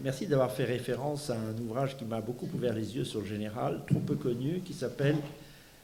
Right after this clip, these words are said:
Les chaînes qu'on abat. C'est la dernière conversation assez émouvante, très romancée, très re-, reprise bien sûr,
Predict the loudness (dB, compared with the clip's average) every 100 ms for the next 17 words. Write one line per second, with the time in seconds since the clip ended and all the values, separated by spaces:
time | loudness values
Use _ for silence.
0 | -20 -6 -2 2 2 2 4 4 6 4
1 | 4 2 2 2 2 2 2 2 2 -2
2 | -2 0 0 4 4 4 2 0 0 0
3 | -4 -8 0 4 6 4 2 0 -2 -2
4 | -2 -2 -4 -4 -2 -2 -2 -2 0 6
5 | 8 8 6 0 -4 -6 -2 -2